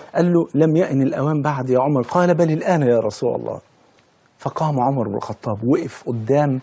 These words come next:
صف من، من الرجال من الصحابة،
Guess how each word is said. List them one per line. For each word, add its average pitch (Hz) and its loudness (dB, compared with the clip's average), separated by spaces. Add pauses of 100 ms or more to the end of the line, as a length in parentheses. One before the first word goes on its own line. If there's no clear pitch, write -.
(300)
صف - 0
من، 113 -8 (100)
من 131 0
الرجال 120 0
من 120 -2
الصحابة، 120 0